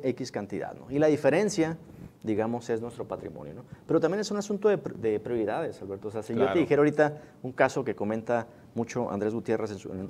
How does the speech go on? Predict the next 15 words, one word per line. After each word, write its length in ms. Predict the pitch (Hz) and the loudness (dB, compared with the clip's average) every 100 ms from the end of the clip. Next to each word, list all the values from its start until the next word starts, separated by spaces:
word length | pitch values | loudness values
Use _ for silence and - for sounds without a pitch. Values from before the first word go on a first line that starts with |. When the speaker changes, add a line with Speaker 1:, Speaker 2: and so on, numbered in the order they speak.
| - | -8
Speaker 1:
uno 180 | 104 117 | -6 -6
de 40 | |
sus 140 | 104 | -4
libros, 340 | 101 110 107 - - - | -2 0 0 -4 -20 -16
que 100 | - | -10
también 180 | 101 104 | -6 -4
es 100 | 110 | -2
coach 200 | - 117 | 0 0
financiero, 460 | 117 113 113 120 120 - - - _ _ - - - | 0 -4 2 2 2 -2 -20 -20 _ _ -20 -20 -6
asunto 260 | 156 151 | -2 2
de 40 | 160 | 2
prioridades. 380 | 123 98 69 - | 4 4 2 2
Si 60 | |
ahorita 180 | 143 156 | 2 2
fuera, 380 | - 156 160 | 4 6 6